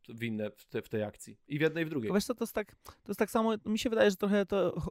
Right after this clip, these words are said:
Speaker 2: ludziom chodzi tak, jak o influencerom się mówi, że oni mają jakąś tam odpowiedzialność społeczną i nie mogą do końca, wiesz, na-, nagle do-, wyjechać z, z jakąś prywatą do kogoś albo pocisnąć. Tak samo chyba tutaj ludziom chodzi o to, że on ma jakąś odpowiedzialność już społeczną i nie powinienem tak mocno go ciskać. Bo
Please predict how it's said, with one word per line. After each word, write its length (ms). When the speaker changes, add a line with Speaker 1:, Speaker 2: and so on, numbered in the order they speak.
Speaker 2:
ludziom 300
chodzi 180
tak, 140
jak 180
o 340
influencerom 600
się 120
mówi, 220
że 300
oni 140
mają 140
jakąś 200
tam 120
odpowiedzialność 560
społeczną 580
i 60
nie 80
mogą 300
do 100
końca, 320
wiesz, 240
na-, 180
nagle 320
do-, 220
wyjechać 360
z, 80
z 40
jakąś 240
prywatą 360
do 120
kogoś 260
albo 180
pocisnąć. 560
Tak 140
samo 160
chyba 160
tutaj 200
ludziom 280
chodzi 220
o 60
to, 120
że 120
on 100
ma 140
jakąś 300
odpowiedzialność 580
już 80
społeczną 500
i 60
nie 100
powinienem 440
tak 160
mocno 280
go 100
ciskać. 540
Bo 180